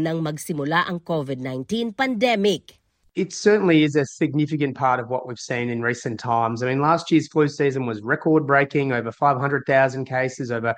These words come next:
Speaker 2: one thousand seven hundred deaths. So they're very concerning figures.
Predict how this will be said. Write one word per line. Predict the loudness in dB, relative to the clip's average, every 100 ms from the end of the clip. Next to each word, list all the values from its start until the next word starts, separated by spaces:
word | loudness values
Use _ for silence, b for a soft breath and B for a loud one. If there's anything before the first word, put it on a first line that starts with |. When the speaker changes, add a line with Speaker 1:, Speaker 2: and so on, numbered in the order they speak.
| B B -2
Speaker 2:
one | -2
thousand | 2 0 0 -2
seven | -2 -2 0
hundred | -2 -2 -4 -2
deaths. | -4 -4 -4
So | 0
they're | 0 2
very | 4 4 4
concerning | 0 -6 -2 -2 0 -2
figures. | 0 0 2 -2